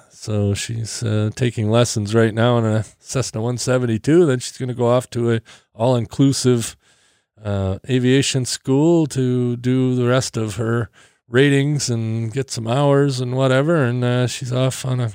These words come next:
career of, of, uh, full-time flying and, you know, something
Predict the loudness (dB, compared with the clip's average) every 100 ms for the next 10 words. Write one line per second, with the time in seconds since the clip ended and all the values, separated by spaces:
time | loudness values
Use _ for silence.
0 | -10 -4 2 4 4 4 0 -10 _ _
1 | _ _ _ _ _ -2 0 0 2 2
2 | 2 2 -2 0 -2 0 0 0 -2 -2
3 | 0 2 2 0 -2 -4 -6 -12 -14 -14
4 | -6 -6 -2 -2 -2